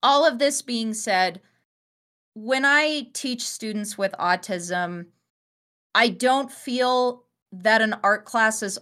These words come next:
always the best fit. And I know in saying that, parents might get really disappointed because,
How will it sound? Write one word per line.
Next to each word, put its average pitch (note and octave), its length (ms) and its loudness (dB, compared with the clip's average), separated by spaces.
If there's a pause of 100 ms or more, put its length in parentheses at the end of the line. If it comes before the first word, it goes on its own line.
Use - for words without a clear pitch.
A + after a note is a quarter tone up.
always F#3 420 -2
the F3+ 120 -4
best F3 380 -2
fit. E3 200 -2
And F3+ 160 -4
I G3 80 0
know A3 260 0
in G#3+ 140 -2
saying F#3+ 400 -6
that, F#3 280 2
parents F#3 520 -6
might F3 420 -4
get F#3+ 180 -2
really F#3 300 -2
disappointed G#3+ 840 -4
because, F3+ 600 -2